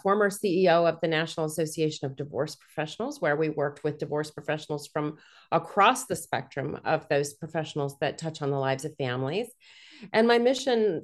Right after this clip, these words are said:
for over a decade now has been to help families have and understand a,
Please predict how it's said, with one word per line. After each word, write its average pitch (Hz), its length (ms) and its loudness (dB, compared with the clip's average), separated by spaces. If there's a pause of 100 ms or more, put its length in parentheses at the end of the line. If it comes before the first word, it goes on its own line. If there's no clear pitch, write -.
for 208 280 4
over 208 260 4
a 202 80 2
decade 180 720 0
now 147 320 2
has 165 360 -4
been 165 360 2 (160)
to 156 200 0
help 190 580 -4
families 175 840 -2 (460)
have 202 560 4 (160)
and 180 120 2
understand 180 680 0
a, 170 120 0